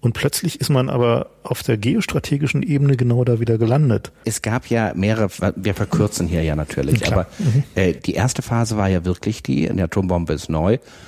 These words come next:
Speaker 2: und John von Neumann und andere, vor allen Dingen auch Hermann Kahn,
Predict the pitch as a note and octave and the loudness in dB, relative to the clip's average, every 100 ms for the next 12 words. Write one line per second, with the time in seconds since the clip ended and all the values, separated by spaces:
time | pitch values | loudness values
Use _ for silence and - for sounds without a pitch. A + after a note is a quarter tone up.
0 | - - - F#2 F#2 F#2+ G2+ F2 E2+ G#2+ | -20 -12 -6 0 0 0 0 2 2 2
1 | F2+ E2+ - F2+ G#2+ A2 - - F2 F#2 | 0 -2 0 0 2 0 0 0 0 0
2 | C2+ - - F2 E2 - D2+ D2+ A2 | 0 -4 -2 -2 -2 -4 -2 -2 -2